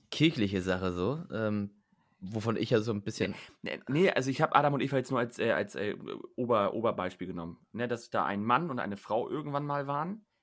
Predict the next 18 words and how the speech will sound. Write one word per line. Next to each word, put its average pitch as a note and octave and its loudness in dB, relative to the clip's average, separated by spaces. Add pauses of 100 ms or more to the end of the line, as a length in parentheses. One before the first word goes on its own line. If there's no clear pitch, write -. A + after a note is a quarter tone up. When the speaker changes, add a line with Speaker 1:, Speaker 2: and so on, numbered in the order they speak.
(120)
Speaker 2:
Was - -4
war A#2+ -2
davor? F#2 -4 (340)
Was B2+ -8
war F3 0
Speaker 1:
Ach D3 2
so, C3+ 6
Speaker 2:
davor? F#2+ 0
Speaker 1:
dann D#3 8
ist G3 4
es F#3+ 6
ja F#3 8
quasi, E3+ 4
wie F3 6
dein D#3 8
Kumpel G3 6
gesagt C3 4
hat, - 0